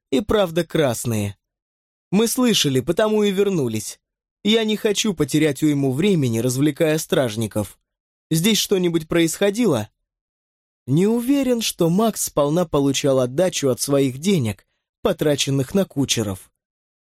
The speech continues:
«Старший крысюк хотел с вами поговорить». Синж убрала трофей в крысиную корзину и направилась к дому. Я последовал за ней.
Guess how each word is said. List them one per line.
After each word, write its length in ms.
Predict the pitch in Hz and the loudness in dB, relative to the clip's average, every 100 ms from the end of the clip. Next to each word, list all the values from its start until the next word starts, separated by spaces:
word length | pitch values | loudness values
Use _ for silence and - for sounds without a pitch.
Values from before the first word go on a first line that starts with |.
| _ | _
«Старший 500 | - 262 247 214 208 | -4 0 0 0 -2
крысюк 480 | 190 185 - 214 - | 0 0 2 -2 0
хотел 320 | 165 156 151 | -2 0 -2
с 100 | - | 0
вами 220 | 180 170 | 0 0
поговорить». 800 | 139 160 151 180 185 160 120 - _ _ _ _ _ _ _ _ - | -2 -2 2 2 2 0 -4 -12 _ _ _ _ _ _ _ _ -6
Синж 420 | - 254 226 - | 0 2 2 0
убрала 400 | 156 151 151 147 | 0 2 2 2
трофей 480 | - 127 110 202 190 | 0 -2 0 0 0
в 60 | |
крысиную 640 | - 147 127 139 131 127 117 | 0 -2 0 0 2 2 0
корзину 680 | 127 131 160 220 208 196 185 _ _ _ - | 0 0 2 2 4 2 -2 _ _ _ -2
и 120 | 247 | 2
направилась 720 | 190 143 147 143 147 156 160 | 2 2 0 2 2 0 0
к 80 | 170 | -2
дому. 440 | 147 107 104 101 - _ _ _ _ _ | 0 0 -4 -10 -16 _ _ _ _ _
Я 200 | 254 269 | 0 2
последовал 640 | 247 196 - 165 151 147 151 | 2 -2 0 0 2 2 2
за 200 | 139 175 | 2 0
ней. 400 | 160 110 101 | 0 -2 -4